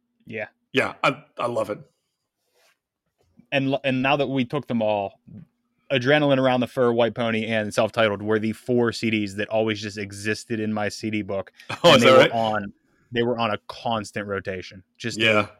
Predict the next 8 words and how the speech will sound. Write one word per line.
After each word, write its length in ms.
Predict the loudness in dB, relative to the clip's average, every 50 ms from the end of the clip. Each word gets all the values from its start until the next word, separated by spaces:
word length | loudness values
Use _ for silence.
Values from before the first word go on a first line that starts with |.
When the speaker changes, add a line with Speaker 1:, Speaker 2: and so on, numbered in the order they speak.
| -18
Speaker 1:
constant, 720 | -16 -16 -8 -6 -4 -4 -4 -6 -10 -10 -10 -10 -8 -2
like, 180 | 0 0 0 0
one 280 | 0 0 2 2 2
of 80 | 2 2
them. 200 | 2 0 0 -2 -6 -12 -20 -12 -4
And 120 | 0 2 4
I 80 | 4 4
believe 920 | 2 2 2 2 2 2 0 0 0 2 2 2 0 0 -2 -6 -10